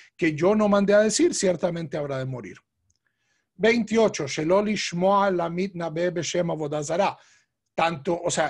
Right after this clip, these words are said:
es una mitzvah no profetizar en el nombre de Avodah Zarah, pero también es una mitzvah no escuchar estas profecías hechas en un nombre, en nombre de un dios idólatra. Sheneemar, pues está dicho, Deuteronomio trece cuatro, "Lo tishma el divrei hanavi", "No escucharás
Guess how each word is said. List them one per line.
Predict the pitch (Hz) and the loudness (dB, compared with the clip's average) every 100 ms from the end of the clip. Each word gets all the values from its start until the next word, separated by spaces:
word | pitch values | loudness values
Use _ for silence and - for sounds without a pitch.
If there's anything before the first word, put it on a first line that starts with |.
| - | -2
es | 156 | -2
una | 202 202 | 2 2
mitzvah | 165 143 180 185 | 0 0 0 0
no | 170 180 277 | -2 4 4
profetizar | 247 214 185 147 131 156 | 4 0 -2 -4 -4 -4
en | |
el | 165 | -4
nombre | 139 147 156 | -6 -2 0
de | |
Avodah | 147 131 127 | 0 0 -2
Zarah, | 151 220 - | 0 0 0
pero | 156 156 | -4 -4
también | 147 135 147 | -8 -8 -8
es | 165 185 | -10 -10
una | 170 | -12
mitzvah | 156 135 - 151 147 | -12 -12 -10 -8 -8
no | 180 170 208 208 | -8 -4 -2 -2
escuchar | 196 - 160 202 202 - _ _ _ _ _ _ _ _ _ _ | -4 -10 -4 0 0 0 _ _ _ _ _ _ _ _ _ _
estas | 151 165 175 151 | -4 -2 -2 -6
profecías | 156 131 127 - 147 139 147 | -6 -4 -4 -2 -2 -2 -2
hechas | 147 139 135 | -4 -4 -6
en | 131 | -6
un | 127 131 | -8 -8
nombre, | 135 131 127 120 | -8 -8 -10 -10
en | |
nombre | 127 135 135 | -10 -8 -6
de | 131 | -6
un | |
dios | 127 131 | -6 -2
idólatra. | 220 240 208 190 | 2 2 2 0
Sheneemar, | - 151 147 147 226 233 | -4 -6 -6 -2 0 0
pues | 151 139 | -6 -10
está | 135 156 | -10 -8
dicho, | 220 226 220 220 - - _ | -8 -6 -4 -6 -8 -20 _
Deuteronomio | - 214 208 185 170 165 170 156 | 2 4 4 0 -2 -4 -6 -8
trece | 151 147 - 151 | -8 -8 -10 -4
cuatro, | 220 233 202 185 | -2 -2 -2 -4
"Lo | 156 170 190 | 0 0 0
tishma | 196 165 - 165 156 151 | -2 -8 -6 -4 -4 -4
el | 151 160 151 | -6 -8 -8
divrei | 135 127 127 131 | -10 -8 -10 -10
hanavi", | 131 123 107 101 | -12 -14 -14 -14
"No | 139 180 | -6 -4
escucharás | 175 - 156 131 135 143 139 | -4 -6 -12 -8 -4 -4 -6